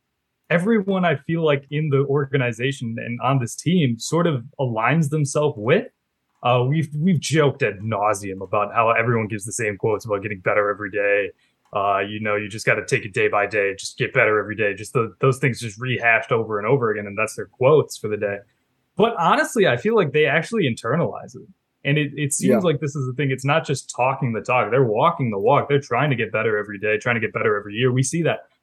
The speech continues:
Speaker 1: You talk about a guy like Bobby Portis in his, this is year three in Milwaukee. He's gonna be, he's gotten better every single time. Like, he's trying, he's getting better.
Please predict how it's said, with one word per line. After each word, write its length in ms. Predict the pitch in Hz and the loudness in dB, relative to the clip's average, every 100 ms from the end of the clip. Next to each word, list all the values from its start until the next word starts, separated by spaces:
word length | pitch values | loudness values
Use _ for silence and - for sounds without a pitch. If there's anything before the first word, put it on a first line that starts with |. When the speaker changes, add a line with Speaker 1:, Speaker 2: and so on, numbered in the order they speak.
| - | -6
Speaker 1:
You 100 | 156 | -2
talk 220 | 170 175 | 2 2
about 160 | 170 147 | 2 2
a 20 | |
guy 140 | 131 135 | 4 2
like 160 | 113 | 2
Bobby 280 | 117 120 113 - | 0 0 0 -2
Portis 360 | 139 120 - | 0 -2 -4
in 120 | 135 | -4
his, 280 | 135 127 - 131 - 123 - _ _ | -2 -2 -6 -14 -14 -18 -20 _ _
this 120 | 143 123 | -6 -4
is 120 | 107 | -4
year 220 | 123 117 | -4 -4
three 220 | 123 135 135 | -4 0 0
in 80 | |
Milwaukee. 580 | 110 104 135 165 123 117 _ _ _ - | 0 0 0 0 -4 -8 _ _ _ -6
He's 160 | 170 151 | -2 0
gonna 180 | 214 | 0
be, 140 | 175 165 | 0 -2
he's 280 | 160 156 127 | -2 -2 0
gotten 360 | 139 180 170 | 0 0 0
better 360 | 127 180 185 127 | 0 2 2 0
every 300 | 120 139 160 | 0 0 -2
single 380 | - 156 160 156 | -4 -6 -4 -2
time. 440 | 160 190 110 113 | 0 0 -2 -4
Like, 280 | 120 120 - _ _ _ | -4 -4 -6 _ _ _
he's 280 | - 170 139 | 0 0 0
trying, 540 | - 131 127 151 151 127 | 0 2 2 0 -4 -6
he's 200 | 131 120 | -6 -2
getting 320 | 127 139 165 | 0 2 2
better. 400 | 127 120 127 | 2 0 -2